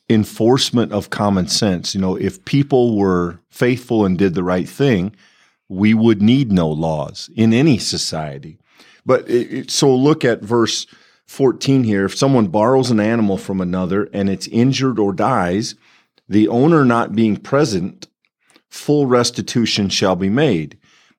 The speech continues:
You, you know, that seems like common sense to us. If I borrow something and I break it, then, then I should pay for it. I should re-, reimburse the person whom it belonged to.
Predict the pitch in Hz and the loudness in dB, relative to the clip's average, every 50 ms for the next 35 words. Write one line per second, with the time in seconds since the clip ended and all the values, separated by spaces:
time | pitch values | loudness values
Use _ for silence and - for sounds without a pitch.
0 | _ - - 135 - - _ - 143 147 135 104 107 131 131 - _ _ - 127 | _ -8 -8 -8 -8 -10 _ 0 2 2 2 2 0 -2 -4 -10 _ _ -2 0
1 | 127 139 - - - - 139 139 139 120 104 117 123 123 120 - - - 123 120 | 0 0 -2 -2 0 2 4 4 2 2 2 0 0 0 0 -2 -4 -2 0 0
2 | 123 131 123 113 - 143 143 135 - - - 90 78 73 76 - - 95 90 - | 2 2 0 0 0 0 0 0 0 -2 -4 -4 -2 -4 -4 -4 -4 -6 -2 0
3 | 110 110 110 101 82 101 101 113 123 123 117 110 - - 104 95 92 - - 113 | 0 0 0 0 0 2 2 4 4 2 2 0 -2 -2 -4 -4 -4 -4 -4 -4
4 | 123 117 98 90 90 98 107 92 - 90 90 110 139 139 - - 101 - - - | -2 -2 -2 -2 0 0 -2 -2 0 0 2 2 0 0 0 0 -2 -2 -4 -8
5 | _ _ _ _ _ _ _ - 123 135 135 127 - _ _ - 123 104 123 123 | _ _ _ _ _ _ _ -2 -2 -2 -2 -4 -8 _ _ -10 -2 0 2 2
6 | 127 123 127 123 - - 131 120 - 156 160 165 135 - - 80 78 78 69 62 | 2 2 2 0 0 0 -2 0 0 0 0 0 0 -2 -6 -6 -6 -6 -4 -2
7 | 73 90 98 - - - 117 104 101 90 - - _ - 98 107 110 110 110 104 | -2 0 0 0 -2 -2 -2 -2 -4 -6 -8 -10 _ -2 0 2 4 4 4 2
8 | 90 95 107 127 123 - - - 101 - - - 95 90 - - 95 92 95 98 | 2 2 2 2 0 -2 -4 -4 -6 -4 -2 -2 -2 0 0 -2 -2 -2 -2 -2
9 | 101 98 95 92 90 - - 90 92 101 123 143 139 139 - 90 82 80 | 0 0 0 0 0 -2 -2 -2 0 0 0 0 -2 -2 -4 -4 -4 -4